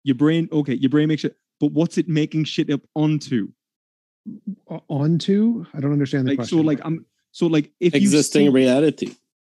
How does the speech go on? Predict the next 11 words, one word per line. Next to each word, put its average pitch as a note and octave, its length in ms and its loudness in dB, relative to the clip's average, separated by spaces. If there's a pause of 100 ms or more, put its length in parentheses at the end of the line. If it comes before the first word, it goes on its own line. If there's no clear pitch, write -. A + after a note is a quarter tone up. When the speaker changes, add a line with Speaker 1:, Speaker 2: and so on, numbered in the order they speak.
(300)
Speaker 1:
Existing D3+ 600 0
rea-, C#3 220 2
okay, C3+ 320 -2
so - 300 -2 (380)
does E3 260 2
existing D3+ 580 -2
reality B2+ 560 2 (400)
have C3 220 -2 (100)
any C#3 220 2
form? G2+ 640 -4 (840)
Speaker 2:
Yes. - 560 -4